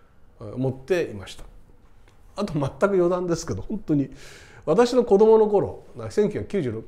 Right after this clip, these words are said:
千九百六十年代なんですけど、エヌエイチケーで「物知り博士」という子供向けの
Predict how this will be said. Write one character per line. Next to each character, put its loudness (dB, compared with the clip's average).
千 -2
九 -4
百 -6
六 0
十 0
年 2
代 -8
な -12
ん -12
で -12
す -14
け -8
ど、 -4
エ -4
ヌ 6
エ 4
イ 0
チ -10
ケ 2
ー 2
で -4
「物 0
知 -2
り 2
博 -2
士」 -8
と -12
い -6
う -10
子 -6
供 0
向 0
け 0
の -2